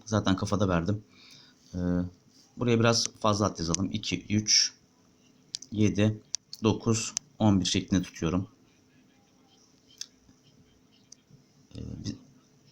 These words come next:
evet, on bir yazayım şöyle. E, şunu şuraya alayım.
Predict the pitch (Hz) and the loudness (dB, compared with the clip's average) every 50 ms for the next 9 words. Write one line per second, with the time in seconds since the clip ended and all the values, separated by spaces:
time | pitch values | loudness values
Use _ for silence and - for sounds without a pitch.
0 | _ _ _ _ _ _ _ _ _ _ _ _ - - _ 92 85 82 - - | _ _ _ _ _ _ _ _ _ _ _ _ -20 -10 _ -6 -6 -6 -8 -10
1 | - - 95 92 90 85 87 98 95 - - - - - 87 85 85 85 85 - | -8 -4 -2 -2 0 0 0 -2 -4 -6 -10 -16 -10 -8 -8 -6 -6 -6 -6 -6
2 | - 82 90 95 92 92 - _ - - - - - - - _ _ _ - - | -8 -6 -4 -4 -6 -6 -12 _ -20 -20 -20 -18 -18 -18 -18 _ _ _ -20 -20
3 | - - - - - - - - - - - - - - - - _ _ _ - | -20 -20 -20 -20 -20 -20 -20 -20 -20 -20 -20 -20 -20 -20 -20 -20 _ _ _ -20
4 | - - - 76 92 92 90 90 92 95 90 - - - - - - - - - | -20 -8 -4 -2 0 0 0 0 -2 -4 -6 -10 -16 -20 -20 -20 -20 -20 -20 -20
5 | _ _ - - - 98 92 92 - - 98 98 90 87 92 104 | _ _ -20 -10 -6 -6 -4 -4 -6 -6 -4 -4 -4 -2 -2 -4